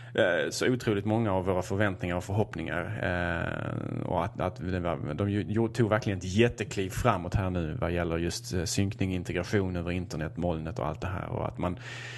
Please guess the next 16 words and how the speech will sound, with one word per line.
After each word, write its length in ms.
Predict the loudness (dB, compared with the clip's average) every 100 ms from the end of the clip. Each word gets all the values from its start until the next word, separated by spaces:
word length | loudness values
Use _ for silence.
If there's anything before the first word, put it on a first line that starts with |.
| -10 4
på 80 |
många 200 | 6 6
sätt 180 | 6 2
har 80 | 0
kommit 300 | 0 0 0
ikapp, 460 | 0 2 0 -2 -2
eh, 420 | 0 0 0 -2 -2 -6 -4
eh, 380 | -2 0 0 -2 -4
Google 560 | 2 2 4 2 -2 -4
naturligtvis, 840 | -4 0 -2 0 -2 0 -2 -2
eh, 240 | -2 -2 -4 -4
på 100 | -2
de 140 | -2
tjänsterna 500 | 0 0 -2 -4 -2
de 160 | -2 -2
tillhandahåller. 680 | -4 -4 -4 -4 -4 -6